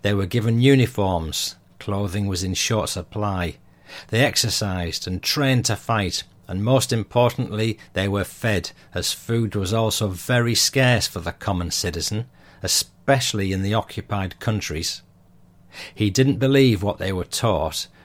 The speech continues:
knowing that it was just brainwashing. He kept his thoughts to himself and said that he did whatever he had to do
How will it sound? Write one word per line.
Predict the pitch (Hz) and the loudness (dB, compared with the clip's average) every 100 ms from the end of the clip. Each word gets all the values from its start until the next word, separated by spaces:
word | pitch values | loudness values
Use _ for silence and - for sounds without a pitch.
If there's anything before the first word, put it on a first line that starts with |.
| - | -6
knowing | 110 131 135 127 95 | 0 4 6 4 4
that | 87 87 | 0 -4
it | 85 | -4
was | 85 | -8
just | - - 98 - - | -4 -2 -2 -4 -6
brainwashing. | 110 113 110 98 87 80 - 87 - - _ _ - - - | 0 2 2 2 -2 -4 -4 -6 -8 -18 _ _ -20 -20 -12
He | - 98 | -4 -4
kept | - 156 - | 0 -2 0
his | 139 - | 0 0
thoughts | - 127 127 - | 2 4 4 2
to | - | -2
himself | 117 113 107 - 110 92 87 - - - | 0 0 2 2 2 0 -4 -12 -20 -12
and | 92 85 | -6 -2
said | - 123 117 | 2 2 2
that | - | -4
he | 80 92 | -6 -6
did | - 117 | -2 -2
whatever | 107 - 120 120 | 0 -2 -2 2
he | 123 127 123 | 4 4 4
had | 131 127 - | 2 2 0
to | 120 | 0
do | 135 131 95 | 2 4 2